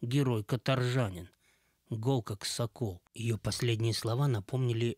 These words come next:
что я и правда гол, в прямом смысле. Я глянул вниз, на скукоженную пародию моего мужского достоинства,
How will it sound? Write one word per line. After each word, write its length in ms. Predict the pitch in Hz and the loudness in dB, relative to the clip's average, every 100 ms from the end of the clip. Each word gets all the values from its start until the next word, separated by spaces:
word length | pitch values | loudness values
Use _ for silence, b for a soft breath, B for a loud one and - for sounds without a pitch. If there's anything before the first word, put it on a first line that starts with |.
| _ | _
что 260 | - - 117 | -12 -6 -2
я 180 | 113 107 | 0 -2
и 80 | |
правда 400 | - 135 123 104 | 0 0 0 -2
гол, 240 | 92 101 87 | -4 -6 -8
в 100 | - | -8
прямом 380 | 110 113 123 117 | -2 2 2 0
смысле. 460 | 131 120 - - - _ b b | 0 0 0 -6 -16 _ b b
Я 160 | 123 147 | 0 0
глянул 420 | 127 131 156 127 | 2 4 4 2
вниз, 420 | 101 101 98 - - B B | 0 -2 -2 -4 -10 B B
на 140 | 113 113 | -2 -2
скукоженную 760 | - 123 - 165 147 123 110 | 0 -2 2 2 2 2 2
пародию 500 | 98 120 135 135 113 | 2 2 2 2 2
моего 340 | 104 110 117 127 | 2 2 2 2
мужского 500 | 113 - - 127 113 | 0 0 -2 0 0
достоинства, 800 | 113 120 - 170 147 - 98 | 0 -2 2 2 2 0 -8